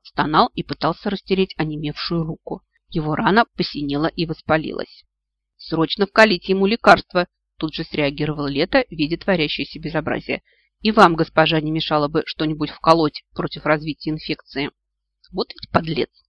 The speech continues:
Жаль, что не умею испепелять с глазами. Под моим взглядом Лето поёжился и растерянно развёл руками. "Извините, служба". Два других воина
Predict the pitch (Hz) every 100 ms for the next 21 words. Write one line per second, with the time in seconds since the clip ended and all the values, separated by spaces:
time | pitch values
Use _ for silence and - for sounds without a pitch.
0 | _ _ _ _ _ 143 160 156 - 165
1 | 160 156 147 131 - - 151 135 123 -
2 | 139 151 156 107 90 85 _ _ _ -
3 | - 139 170 151 - 139 208 240 - 160
4 | 139 - 123 120 160 190 - - - 160
5 | 135 - 147 170 170 151 - 143 147 -
6 | 117 185 - _ _ _ _ _ 233 262
7 | 285 233 - 170 - _ - 190 175 175
8 | 156 - _ _ _ _ _ _ 156 156
9 | 156 135 - - - 156 220 240